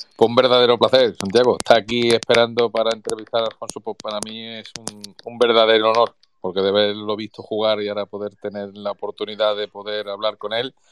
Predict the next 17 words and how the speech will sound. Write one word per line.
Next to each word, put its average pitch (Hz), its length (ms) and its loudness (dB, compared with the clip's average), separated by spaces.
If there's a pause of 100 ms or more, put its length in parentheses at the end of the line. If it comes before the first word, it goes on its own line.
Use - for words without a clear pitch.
(600)
creo 117 200 2
que 113 80 0
cualquier 117 400 -4
bético 117 360 -6
se 110 100 -18
sentiría 110 460 -6
orgulloso 104 440 -8
solamente 104 460 -8
de 104 220 -2
poder 104 400 -4 (440)
compartir 110 600 -2
este 104 200 -6
momento 104 440 -4
con, 101 300 -8
con 101 160 -8
todos 104 180 2
nosotros. 98 400 -10